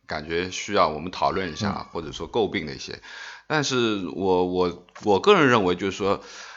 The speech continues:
Speaker 1: 呃，从去年的这八个月的整治到现在为止，其实作为一个司机天天在路上跑的人，其实我觉得还是看到一些实实惠惠的东西。
Speaker 2: 效果肯定，啊，
Speaker 1: 效果非常明显。
Speaker 2: 那我们漏，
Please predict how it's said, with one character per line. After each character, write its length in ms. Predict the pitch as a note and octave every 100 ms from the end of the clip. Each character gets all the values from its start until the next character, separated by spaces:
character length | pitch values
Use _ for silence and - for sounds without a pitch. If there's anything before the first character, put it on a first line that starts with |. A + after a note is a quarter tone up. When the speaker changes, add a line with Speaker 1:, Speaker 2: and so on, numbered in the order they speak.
| -
Speaker 1:
呃， 300 | - F#2+ E2+
从 280 | E2+ - B2+
去 240 | - A3+ C#3+
年 160 | F2+
的 80 | F#2+
这 160 | G#2+ F#2+
八 240 | - D3
个 80 | C#3
月 100 | B2+
的 100 | F#2
整 280 | - D#2+ C#2
治 180 | C3
到 220 | G#2 G#2 F#2+
现 320 | - D3 G#2
在 140 | A#2
为 160 | E2+ D#2+
止， 160 | - C#2
其 240 | - A2
实 340 | - F#2 G2 G2+ - _ - - - _
作 120 | - E3
为 120 | D#3
一 40 |
个 60 | C#3
司 240 | C3+ D#3
机 220 | D3 D#3
天 180 | C#3+ D#3+
天 160 | D#3+ D3+
在 140 | D3
路 120 | C#3
上 180 | B2+ A#2+
跑 360 | - - D#2 -
的 120 | A2
人， 280 | A#2+ D#2+ D#2 _ - - - _
其 220 | - - F#2+
实 300 | F#2+ F#2+ F#2+
我 180 | E2+
觉 100 | D#2
得 80 | E2+
还 160 | E2+ F2
是 300 | G2 D#2+ - - _ _ _
看 220 | - D3
到 160 | G#2 E2+
一 40 |
些 200 | D#2 F2
实 260 | E2+ - E2+
实 160 | E2+ F2+
惠 160 | -
惠 160 | E2+ E2+
的 120 | D2
东 200 | D#2 D#2
西。 140 | -
Speaker 2:
效 160 | G3+ C4+
果 220 | A2+ A2
肯 160 | - G2
定， 80 | C3+
啊， 40 |
Speaker 1:
效 200 | - D3
果 100 | G#2
非 60 | A#2+
常 160 | A#2+
明 80 | -
显。 40 | A#2+
Speaker 2:
那 100 | F#2
我 180 | A2+
们 40 | A#2
漏， 100 | D#3+